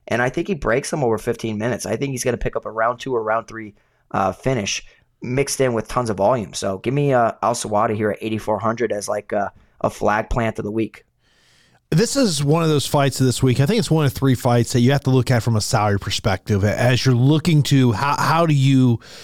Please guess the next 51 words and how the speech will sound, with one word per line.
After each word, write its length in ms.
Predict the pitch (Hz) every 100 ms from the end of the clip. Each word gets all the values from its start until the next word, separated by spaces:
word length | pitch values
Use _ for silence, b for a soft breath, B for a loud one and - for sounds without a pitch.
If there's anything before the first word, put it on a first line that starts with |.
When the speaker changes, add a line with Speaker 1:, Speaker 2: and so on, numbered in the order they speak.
| B -
Speaker 2:
construct 460 | 160 - 170 151
a 20 | 131
lineup. 280 | 131 127
The 140 | 120 123
other 260 | 143 165
two 460 | 143 - 139 135 131
would, 260 | 117 127 120
would 180 | 135 127
be 160 | 135
the 80 | 127
Vinicius 460 | 117 120 131 143 127
Minardo 600 | 127 120 147 151 147 139
and 80 | 120
then, 120 | 113
of 80 | 117
course, 240 | 127 113
the 80 | 117
main 200 | 110 104
event. 440 | 101 143 98 -
You 140 | 117 110
know, 20 |
these 200 | 135 156
are, 300 | 147 139 127 B B B
these 220 | 147 185
are 240 | 190 185 190
mid-range 500 | 165 185 190 202 156
fights 300 | 170 185 -
of 60 |
the 80 | 175
week. 340 | 139 185 294 123
I 60 |
mean, 200 | 135 139 -
and 180 | 156
these 300 | 151 233 220
may 180 | 180 214
be 300 | 151 185 240
the 100 | 180
three 240 | - 175 165
fights 360 | - 180 240
that 120 | 143 -
ultimately 460 | 143 170 147 151
decide 480 | 131 120 151 151 147
this 160 | 135 -
slate 500 | - 160 208 151 - B B
unless 400 | 175 170 190 143
we 140 | 170
just 240 | 151 160 139
have 220 | 156 151
a, 160 | 143 139
a, 200 | 147 151
I, 140 | 156